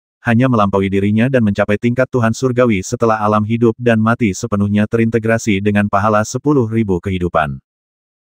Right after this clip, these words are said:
Dapat dikatakan bahwa di antara para beku generasinya yang lebih kuat darinya, mereka semua adalah orang-orang dengan landasan yang tiada taraf atau keberuntungan yang tiada taraf. Yin Yuan Chen, Bai King Er, dan Ke, yang hanya mengandalkan bakat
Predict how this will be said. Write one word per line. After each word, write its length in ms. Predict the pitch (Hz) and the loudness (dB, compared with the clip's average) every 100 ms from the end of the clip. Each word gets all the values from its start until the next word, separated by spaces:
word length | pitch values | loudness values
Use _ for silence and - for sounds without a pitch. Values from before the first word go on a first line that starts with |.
| - | -6
Dapat 360 | 135 131 170 | -2 0 0
dikatakan 480 | 160 147 127 120 127 | 0 0 0 0 0
bahwa 320 | 120 110 113 | 2 2 2
di 120 | 120 | 2
antara 360 | 110 107 107 113 | 0 2 2 2
para 160 | 110 104 | 0 0
beku 320 | 107 123 120 | 0 0 0
generasinya 520 | 113 98 101 113 117 | 0 0 0 0 2
yang 200 | 113 101 | 2 2
lebih 240 | 101 117 | 2 0
kuat 240 | - 127 117 | 0 0 2
darinya, 480 | 113 139 113 80 - _ - | 2 2 0 -2 -8 _ -4
mereka 320 | 131 110 117 | -2 0 -2
semua 400 | - 101 98 98 | -2 0 0 2
adalah 240 | 95 92 95 | 2 0 0
orang-orang 480 | 104 101 110 113 | 0 0 0 0
dengan 200 | 113 104 | 0 0
landasan 520 | 98 98 104 110 120 120 | 2 2 0 0 -2 0
yang 160 | 123 117 | -2 0
tiada 360 | 123 120 110 | 0 2 2
taraf 320 | - 95 101 | 0 0 0
atau 240 | 113 117 113 | 0 0 0
keberuntungan 600 | 120 113 113 117 110 104 | 0 0 0 2 0 0
yang 240 | 117 107 101 | 0 -2 0
tiada 320 | 107 101 92 | 0 0 0
taraf. 560 | 90 80 71 - - _ _ _ _ _ _ _ - | 0 0 -2 -8 -20 _ _ _ _ _ _ _ -2
Yin 240 | 143 139 | 0 2
Yuan 240 | 135 123 | 2 2
Chen, 400 | 120 107 107 165 - _ _ | 2 0 0 -2 -8 _ _
Bai 320 | 135 131 143 | -2 0 0
King 240 | - 131 | 0 -2
Er, 320 | 110 110 147 165 _ | 0 0 0 -4 _
dan 320 | 147 127 113 | -2 0 2
Ke, 320 | 113 110 117 147 _ _ 135 | 2 0 0 -4 _ _ 0
yang 180 | 127 | 0
hanya 400 | 127 135 123 117 | 0 0 2 2
mengandalkan 600 | 131 117 104 98 101 117 110 | 2 2 4 2 2 0 0
bakat 260 | 104 117 | 0 -2